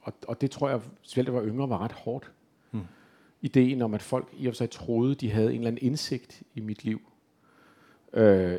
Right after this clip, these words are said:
Speaker 1: eller at de vidste, hvem jeg var, eller endda, hvem min far var.
Speaker 2: Hmm.
Speaker 1: Øhm, det, det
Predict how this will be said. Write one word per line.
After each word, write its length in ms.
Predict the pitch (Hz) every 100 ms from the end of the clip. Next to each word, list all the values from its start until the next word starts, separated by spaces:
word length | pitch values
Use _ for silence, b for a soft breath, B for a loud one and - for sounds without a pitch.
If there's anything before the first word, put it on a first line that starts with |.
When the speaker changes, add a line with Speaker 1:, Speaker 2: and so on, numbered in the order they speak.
| -
Speaker 1:
eller 200 | 117 104
at 160 | 90
de 40 | 113
vidste, 280 | 101 127 -
hvem 80 | 104
jeg 180 | 90 139
var, 160 | 127 -
eller 200 | 98 92
endda, 160 | 90 90
hvem 140 | 92
min 160 | 87 85
far 260 | 113 113
var. 180 | 117 101 104 _
Speaker 2:
Hmm. 100 | 104 87 -
Speaker 1:
Øhm, 600 | 113 98 92 87 82 - - _ - 110 - 120 - _
det, 180 | 117
det 20 | 110